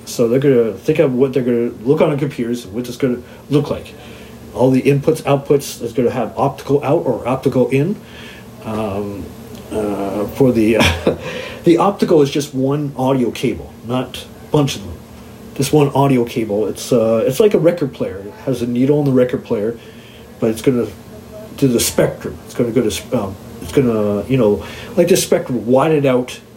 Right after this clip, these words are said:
and give it stereo. And so that's how it's gonna be done. It's all waves, you know, waves. Um, so anyway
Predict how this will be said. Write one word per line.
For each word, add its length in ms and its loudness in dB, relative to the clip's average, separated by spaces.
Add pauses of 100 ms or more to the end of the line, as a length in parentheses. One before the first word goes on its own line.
and 80 -12
give 140 -2
it 140 -6
stereo. 480 -2 (840)
And 240 -10
so 300 4
that's 260 0
how 200 -2
it's 100 -6
gonna 160 -2
be 100 -4
done. 280 -6 (340)
It's 140 -2
all 280 4
waves, 640 2
you 60 -12
know, 80 -8
waves. 420 -8 (880)
Um, 440 -6 (1120)
so 200 6
anyway 320 4